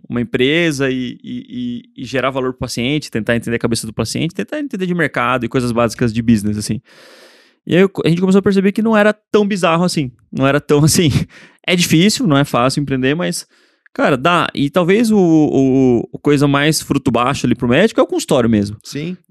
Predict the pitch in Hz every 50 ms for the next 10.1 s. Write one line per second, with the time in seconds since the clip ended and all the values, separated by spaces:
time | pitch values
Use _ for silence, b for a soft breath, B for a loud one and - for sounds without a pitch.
0 | _ - - 127 135 139 147 147 - 131 156 156 156 156 156 - - 143 151 151
1 | 156 151 143 131 127 139 - 202 220 262 240 220 170 127 131 165 190 202 - 147
2 | 135 120 127 - - 120 123 147 185 214 220 156 123 - - - - _ _ _
3 | _ _ _ - - - 147 160 190 180 170 151 117 127 143 160 180 170 135 131
4 | 123 - 123 - - 131 143 170 208 190 143 - - - 120 120 - - 117 117
5 | 117 117 117 117 113 120 131 131 117 110 117 131 127 - 117 117 - 151 190 226
6 | 196 b b b b b b b b b b b - 127 143 143 170 - - 160
7 | 120 151 160 - 247 - - 202 156 151 156 143 139 131 120 107 - - 127 127
8 | 120 117 101 - b b b b b b b _ - - 101 110 110 110 110 107
9 | - - 127 123 117 117 - - 127 147 165 160 131 131 127 120 113 110 107 101
10 | -